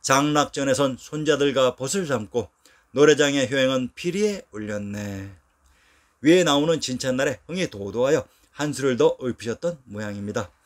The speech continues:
위에서는 장락당이라고 했다가 여기서는 장락전이라고 했습니다.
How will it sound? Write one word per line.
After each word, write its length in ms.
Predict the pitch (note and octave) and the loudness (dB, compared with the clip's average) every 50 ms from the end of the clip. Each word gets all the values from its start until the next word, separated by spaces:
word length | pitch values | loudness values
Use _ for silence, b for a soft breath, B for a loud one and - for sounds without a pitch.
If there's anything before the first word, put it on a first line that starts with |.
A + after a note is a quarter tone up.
| B B B B B B | B B B B B B
위에서는 520 | - B2+ D3 D3+ B2+ C#3+ D#3 F3+ D#3+ A#2+ - | 0 4 4 4 4 4 0 0 -2 -4 -6
장락당이라고 840 | - A#2+ A#2 B2 C3 C3+ B2+ - - B2+ A#2+ A#2+ A#2 A2+ A2 A2+ | -6 -4 -2 -2 -2 -2 -4 -4 -6 -6 -4 -2 -2 -2 -2 -4
했다가 340 | A2 G2+ - C#3 C#3 C3 - b b b b - | -4 -4 -4 -6 -6 -6 -8 b b b b -6
여기서는 400 | A2+ A#2 A#2 G#2 B2 C#3 E3 - - _ _ _ | -4 -4 -2 -2 -2 -2 -2 -2 -6 _ _ _
장락전이라고 920 | - - - G#2+ G#2+ G#2+ A2 G#2 G2 - - G#2+ G2+ G2+ G2+ G2+ G2 G2 | -10 -8 -6 -6 -4 -4 -4 -6 -6 -8 -8 -8 -6 -4 -4 -4 -4 -6
했습니다. 460 | G2 F#2 - - G2+ G2+ G#2 A2 G2 | -8 -8 -10 -8 -6 -4 -4 -4 -4